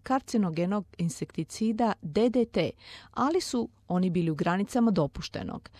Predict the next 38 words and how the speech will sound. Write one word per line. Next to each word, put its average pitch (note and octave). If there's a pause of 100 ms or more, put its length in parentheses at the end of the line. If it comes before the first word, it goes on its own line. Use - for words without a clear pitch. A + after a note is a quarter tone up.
(320)
No A3+
neki C#4
stručnjaci A3
drže G#3
kako F3+
bi D#3+
konzumiranje F#3
i G3
male A3
količine F3
D E3+
D D#3+
T-a A#3+
moglo G3+
biti F#3+
štetno F3+
za D#3
ljude. B2 (440)
Profesor E3+ (100)
Cohen A#3
kaže A3+
kako F#3
se E3+
kemikalije G3+
kao E3
što -
je E3
D F3
D D#3
T A3+
dugo A3
zadržavaju F3+
u F3
ljudskom E3
organizmu E3 (320)
i F#3+
mogu A3
utjecati A3